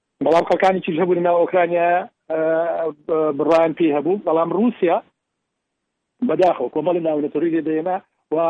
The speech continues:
ئەوەشیان کردبوو بە سەبەبی یەکەم کە نەیان دەویست لەگەڵی دابنیشن. ئەوان داوایان دەکرد خەڵکی تر هەیە، ئەو خەڵکانی کە بە تایبەتی زیاتر لە عەقڵەتی خۆیانەوە نزیکە، ئە، کە دابنیشن لەگەڵیان، ئەمە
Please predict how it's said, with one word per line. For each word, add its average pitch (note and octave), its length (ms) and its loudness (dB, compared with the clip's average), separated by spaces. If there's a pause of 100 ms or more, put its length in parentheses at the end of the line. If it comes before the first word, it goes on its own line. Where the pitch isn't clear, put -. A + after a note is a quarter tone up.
(180)
ئەوەشیان E3+ 460 -2
کردبوو E3 400 -2
بە D3 80 -2
سەبەبی D#3+ 420 -4
یەکەم F3+ 260 -4
کە D3+ 160 -6
نەیان D#3 340 0
دەویست C3+ 320 -2
لەگەڵی D3 340 0
دابنیشن. D#3+ 600 -2
ئەوان F#3+ 260 0
داوایان D#3+ 360 0
دەکرد D#3 240 -6
خەڵکی - 240 -6
تر F#3+ 100 0
هەیە، D#3+ 160 0
ئەو E3+ 80 -2
خەڵکانی E3 360 -4
کە D#3+ 100 -8
بە D3+ 100 -4
تایبەتی D#3 480 -4
زیاتر F3+ 260 0
لە F3+ 120 0
عەقڵەتی F3+ 380 -2
خۆیانەوە D3 300 2
نزیکە، A#2 380 -8 (460)
ئە، B2 440 0 (160)
کە D3 140 -2
دابنیشن B2 460 -2
لەگەڵیان، D3+ 380 2
ئەمە F3+ 300 0